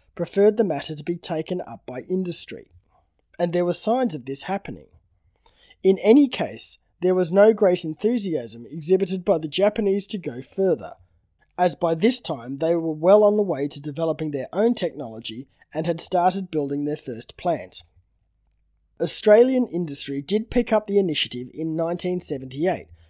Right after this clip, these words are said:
with the formation of the Uranium Enrichment Group of Australia, U E G A, which undertook a successful preliminary feasibility study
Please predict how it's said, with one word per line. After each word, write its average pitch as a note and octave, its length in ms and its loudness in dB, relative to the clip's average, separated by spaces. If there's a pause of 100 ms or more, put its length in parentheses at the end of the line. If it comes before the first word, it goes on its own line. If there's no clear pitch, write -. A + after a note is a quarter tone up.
with G3 200 0
the B3 80 0
formation C#3+ 640 2
of C#3+ 160 -10
the D3 80 -10
Uranium E3+ 600 0
Enrichment E3+ 540 -2
Group C3 260 -10
of A#2+ 120 -16
Australia, D3+ 520 0 (360)
U D3+ 240 0
E C#3+ 100 -4
G C3+ 280 -4
A, D3+ 280 -2 (500)
which F3 200 -2
undertook G3 540 0
a D#3 60 -4
successful G#3 560 0
preliminary E3 640 0
feasibility E3+ 640 0
study A2 460 -10